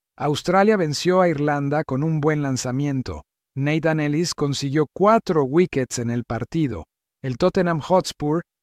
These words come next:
despidió a su entrenador Thomas Frank. El equipo solo ganó dos partidos de los últimos diecisiete. El club está buscando un nuevo entrenador. Es hora de las últimas noticias del mundo del entretenimiento. Britney Spears vendió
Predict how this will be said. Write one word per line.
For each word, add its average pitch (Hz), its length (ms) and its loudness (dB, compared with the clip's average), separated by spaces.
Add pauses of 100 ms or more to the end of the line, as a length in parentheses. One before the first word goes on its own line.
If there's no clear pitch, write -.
despidió 196 640 4
a 226 80 4
su 208 200 2
entrenador 165 840 2
Thomas 143 380 0
Frank. 127 420 -2 (400)
El 170 120 2
equipo 240 360 4
solo 226 280 4
ganó 180 320 4
dos 185 200 2
partidos 175 520 0
de 139 80 0
los 131 180 0
últimos 170 360 0
diecisiete. 127 680 -2 (580)
El 147 120 0
club 220 180 4
está 214 220 6
buscando 190 480 2
un 185 140 4
nuevo 190 260 4
entrenador. 139 680 -2 (380)
Es - 180 0
hora 220 200 6
de 185 100 4
las 147 220 0
últimas 185 420 2
noticias 170 640 0
del 127 140 0
mundo 185 420 6
del 120 160 0
entretenimiento. 120 920 -2 (360)
Britney 175 300 4
Spears 175 460 4
vendió 151 360 4